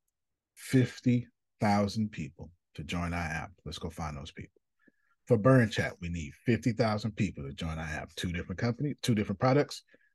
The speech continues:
two different everything. They both have free services to get people in, upgrade. This is what we need. We're looking for a hundred thousand people. And then we can say, "All right, by June or whatever." Now we're no longer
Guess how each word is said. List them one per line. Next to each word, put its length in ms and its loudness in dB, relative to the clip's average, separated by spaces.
two 100 -4
different 280 -2
everything. 440 2
They 80 -6
both 240 -4
have 220 -4
free 180 0
services 600 0
to 220 -2
get 260 -4
people 240 0
in, 200 6
upgrade. 460 6
This 160 0
is 80 0
what 140 2
we 100 0
need. 300 0
We're 140 4
looking 180 0
for 140 -6
a 60 -4
hundred 260 4
thousand 380 4
people. 340 -4
And 100 -6
then 100 -4
we 100 -4
can 100 -8
say, 300 -2
"All 120 0
right, 200 -2
by 380 -4
June 340 2
or 80 -4
whatever." 380 -6
Now 680 2
we're 180 -4
no 220 0
longer 600 4